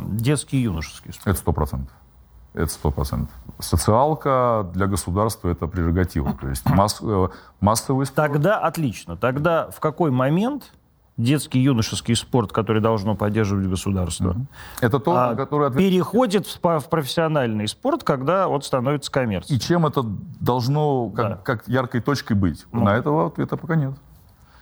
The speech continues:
Speaker 2: Я думаю, что все спикеры, которые вот сейчас в разных, на разных площадках пытаются это обсуждать, я уверен, что в Минспорте это обсуждается очень много, все ищут варианты,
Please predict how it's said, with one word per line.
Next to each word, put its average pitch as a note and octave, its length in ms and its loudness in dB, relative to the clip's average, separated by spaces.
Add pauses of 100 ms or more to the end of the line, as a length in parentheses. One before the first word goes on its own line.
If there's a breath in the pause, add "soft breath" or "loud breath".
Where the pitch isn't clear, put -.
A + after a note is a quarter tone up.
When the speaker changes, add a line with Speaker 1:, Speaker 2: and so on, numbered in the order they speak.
(180 soft breath)
Speaker 2:
Я A2 220 6
думаю, C3+ 240 4
что B2+ 300 2
все C3 600 2
спикеры, B2 580 0
которые G#2 360 2
вот G2+ 140 2
сейчас - 500 -2
в G2+ 120 -2
разных, A2 360 0
на G#2+ 120 -2
разных G#2+ 260 0
площадках G#2+ 460 -2
пытаются G2+ 480 -2
это F#2+ 160 0
обсуждать, G2+ 580 0
я G2 100 2
уверен, G2 220 2
что G2 160 -4
в F#2 60 2
Минспорте G2 600 0 (240 loud breath)
это G2 200 -2
обсуждается G2 580 0
очень F#2+ 180 -2
много, G#2+ 200 2
все A2+ 180 -2
ищут A2 280 0
варианты, A#2 540 0